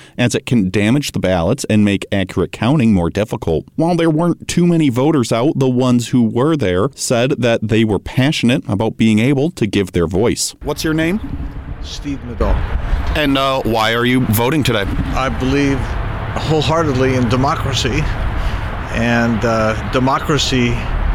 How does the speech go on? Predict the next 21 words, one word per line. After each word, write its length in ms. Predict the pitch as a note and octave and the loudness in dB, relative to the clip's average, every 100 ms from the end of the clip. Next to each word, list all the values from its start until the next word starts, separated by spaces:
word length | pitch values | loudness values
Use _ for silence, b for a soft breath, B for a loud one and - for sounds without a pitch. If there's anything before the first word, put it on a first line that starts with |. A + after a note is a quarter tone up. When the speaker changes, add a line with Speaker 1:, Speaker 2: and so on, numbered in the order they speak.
| - - - - | 0 0 -2 -2
Speaker 2:
cannot 280 | D3 C#3+ C3 | 0 0 -2
exist 580 | A2+ D#3 D3+ B2 - | -2 0 0 -2 -4
without 340 | B2 B2 A#2+ - | -2 -2 -2 -2
the 60 | - | -6
freedom 440 | - D3 C3+ B2 A#2+ - - - B B B - | -2 -2 0 0 0 -4 -8 -8 B B B -2
to 100 | A2+ | 0
vote 340 | B2+ D3+ C#3+ - | 0 0 0 0
as 300 | A2+ A2+ - | 0 0 -2
an 420 | A2 G#2 G#2 - | -4 -4 -6 -4
American 380 | A#2 B2 A#2 A#2 | -2 0 0 -2
citizen, 500 | - D#3+ D3 C3 C3+ C#3 - - B B B - - | -2 -2 -2 -2 -4 -4 -6 -8 B B B -6 -2
and 260 | A#2 A#2+ B2 | 0 0 0
I 600 | A#2+ A#2 A2+ - - - | 0 -2 -4 -4 -4 -2
believe 340 | B2 C3+ A#2+ | 2 2 2
it's 180 | B2 - | -2 -2
important 480 | B2 - B2+ B2+ B2 - | -2 0 -2 -2 -4 -4
to 120 | C#3+ C#3 - - - - - | -4 -4 -4 -6 -6 -6 -2
vote, 300 | D#3+ D#3 G2+ | 2 2 2
to 100 | C3 | 2
express 500 | B2 - - C3 A#2+ - | 0 0 0 0 -2 0
their 280 | A#2 A2+ | 0 2